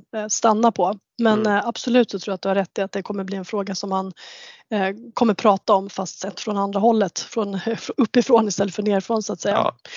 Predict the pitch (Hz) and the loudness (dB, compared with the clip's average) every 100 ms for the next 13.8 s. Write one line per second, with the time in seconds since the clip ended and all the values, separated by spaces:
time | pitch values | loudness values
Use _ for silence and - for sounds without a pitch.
0 | - - - - - - - 123 123 120 | -12 -12 -12 -14 -14 -8 -4 2 4 4
1 | 120 120 127 117 110 117 110 107 107 - | 4 2 0 -4 -2 0 2 2 -2 -2
2 | 107 - 113 110 104 - - 127 123 113 | -4 -4 -4 -2 -4 -8 -8 -8 -8 -4
3 | 120 110 110 107 104 101 - - 120 110 | -2 0 0 0 -4 -6 -10 -8 -4 -2
4 | 107 110 110 113 - 113 107 107 110 107 | -2 0 0 0 -2 -2 -2 -4 -2 -2
5 | 104 110 - 107 104 - 110 - 107 104 | -2 -4 -2 -4 -6 -6 -4 -2 -2 -2
6 | - 110 107 110 110 117 113 - - - | -2 -2 -2 -2 0 0 0 -6 -14 -12
7 | - - - 131 123 123 123 127 123 120 | -14 -16 -14 0 4 4 4 4 6 4
8 | - - 135 127 135 123 131 123 120 123 | 0 0 2 2 2 0 4 4 4 2
9 | 127 123 127 147 123 131 131 117 131 - | 2 0 -2 -2 -2 -2 -4 -2 -4 -4
10 | 127 123 120 120 120 123 117 110 131 156 | -4 0 2 4 2 2 0 0 0 0
11 | 135 135 127 - - _ 117 - 117 110 | 2 2 0 -2 -18 _ -4 0 -2 -2
12 | 120 113 113 110 110 107 - - - - | -4 0 0 0 -4 -2 -2 -2 -10 -2
13 | 117 107 - 110 - - 123 117 | 0 0 -2 -4 -4 -8 -4 -4